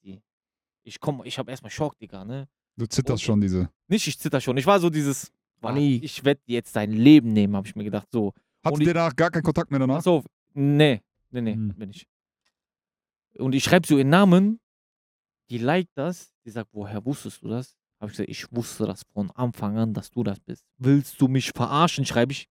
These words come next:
Speaker 1: direkt blockiert, weg. "Bruder, du hast ver-, geheiratet, du hast zwei Kinder. Wie ich gehört hab, dein Mann ist Bonze.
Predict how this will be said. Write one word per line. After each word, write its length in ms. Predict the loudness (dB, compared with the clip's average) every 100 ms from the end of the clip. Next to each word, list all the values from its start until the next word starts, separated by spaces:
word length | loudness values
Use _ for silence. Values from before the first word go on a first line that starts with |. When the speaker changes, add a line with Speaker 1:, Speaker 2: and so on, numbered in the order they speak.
| _
Speaker 1:
direkt 220 | -6 -6 -4
blockiert, 340 | -6 -4 -6 -8
weg. 120 | -14 _ _ _ _ _ _ _ _ _ _ _ _ _ _ _ _
"Bruder, 400 | -6 -2 -2 -6 -14 _ _ _ _ _ -6
du 100 | -4
hast 340 | -4 -8 -20 _ _ _ _
ver-, 120 | -6 0
geheiratet, 640 | 6 6 6 6 4 0 -2 -12
du 120 | -4 -4
hast 140 | -4 -6
zwei 200 | -4 0
Kinder. 560 | 2 4 4 2 -2 -10 _ _ _ _ _ _ _
Wie 80 | -6
ich 60 | 2
gehört 180 | 4 4
hab, 100 | 2
dein 140 | 2
Mann 140 | 4
ist 120 | 2 4
Bonze. 560 | 4 4 0 2 0